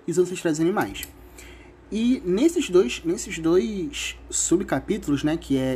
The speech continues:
eles estão dentro de um capítulo chamado O Devir do Outro, o Davi aborda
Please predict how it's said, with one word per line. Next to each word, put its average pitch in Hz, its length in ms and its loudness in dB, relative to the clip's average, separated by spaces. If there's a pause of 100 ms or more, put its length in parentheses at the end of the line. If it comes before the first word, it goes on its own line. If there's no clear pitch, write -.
eles 135 160 0
estão 131 160 -2
dentro 139 280 0
de 135 160 -2
um 135 60 0
capítulo 135 300 -6
chamado 131 240 -2
O 131 60 -4
Devir 135 280 2
do 147 140 4
Outro, 165 440 2 (400)
o 151 80 0
Davi 156 280 4
aborda 175 440 0